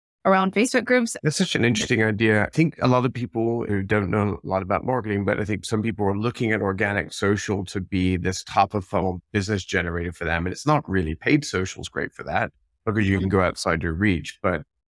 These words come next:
Speaker 2: where people, I think, have been less enthused with investing in social the last couple of years on some level,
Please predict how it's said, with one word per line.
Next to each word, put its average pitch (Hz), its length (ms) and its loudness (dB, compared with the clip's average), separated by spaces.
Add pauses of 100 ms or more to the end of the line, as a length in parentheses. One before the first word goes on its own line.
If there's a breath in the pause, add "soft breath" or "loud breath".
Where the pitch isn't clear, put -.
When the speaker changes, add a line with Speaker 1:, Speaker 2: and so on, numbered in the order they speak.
(160)
Speaker 2:
where 107 420 4 (180)
people, 123 360 2
I - 20 4
think, 110 240 -4
have 98 220 -6 (180)
been 101 260 -4
less 107 300 0
enthused 101 480 -8
with 87 100 -8
investing 95 520 -2
in 92 160 -4
social 104 680 0
the 98 60 -6
last 98 260 0
couple 98 220 -8
of 98 40 -4
years 92 220 -2
on 95 80 -2
some 92 260 -2
level, 92 400 -2